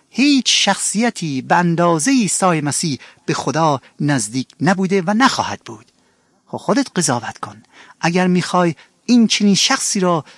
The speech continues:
سمبل و راهنمای زندگی خود کنی و در جاپای او قدم بردارید، خدا تو را گناهکار می‌دونه؟ این سوال خیلی عجیبه.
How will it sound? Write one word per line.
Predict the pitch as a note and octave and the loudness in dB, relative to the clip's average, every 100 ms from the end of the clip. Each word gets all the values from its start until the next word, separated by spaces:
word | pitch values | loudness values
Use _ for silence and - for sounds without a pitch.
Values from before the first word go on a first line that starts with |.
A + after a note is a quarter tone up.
| _ | _
سمبل | - F3+ E3+ D#3 F#3+ E3+ | -2 0 2 4 2 2
و | F#3 | 0
راهنمای | F3+ F3 D3+ D#3 F3+ F3 E3+ | 4 4 4 2 2 2 0
زندگی | D#3 F3 E3+ C4+ D4+ | 2 2 2 0 0
خود | - - | 0 -2
کنی | B2+ G#2 F#2 - - | -6 -6 -10 -18 -6
و | F#3 | 0
در | F#3+ | 0
جاپای | E3+ F#3 G3 F3+ - C4+ C#4 | 2 2 2 2 2 4 4
او | A3+ - | 2 -2
قدم | C3+ B2 A#2 | -2 -2 0
بردارید، | A2+ G#2 G2+ - - _ _ _ | -2 -4 -6 -6 -8 _ _ _
خدا | - - A2 C3 | -12 -6 -4 -6
تو | - | -6
را | D3+ B2+ | -8 -6
گناهکار | B2+ G2 - G#2 A2+ | -6 -6 -10 -4 -2
می‌دونه؟ | F3+ G3+ A#3 C4 B3+ _ _ _ _ _ _ _ _ _ _ _ _ | 0 0 2 0 -2 _ _ _ _ _ _ _ _ _ _ _ _
این | D3 | -6
سوال | - G#2+ C3 | -4 -4 -4
خیلی | - F3 B3+ | -4 -2 -2
عجیبه. | A#3+ - - | -2 -4 -6